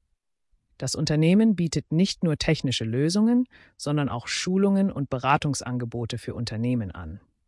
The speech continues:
Ziel ist es, eine Sicherheitskultur zu etablieren,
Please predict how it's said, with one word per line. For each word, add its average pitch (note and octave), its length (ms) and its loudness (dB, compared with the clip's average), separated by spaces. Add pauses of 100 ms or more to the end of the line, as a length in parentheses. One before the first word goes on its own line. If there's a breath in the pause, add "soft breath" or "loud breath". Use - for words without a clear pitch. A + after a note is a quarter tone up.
(300)
Ziel A3 300 4
ist - 220 -2
es, - 420 -4
eine C#3+ 240 0
Sicherheitskultur F3 960 2
zu - 120 -4
etablieren, B2+ 760 -4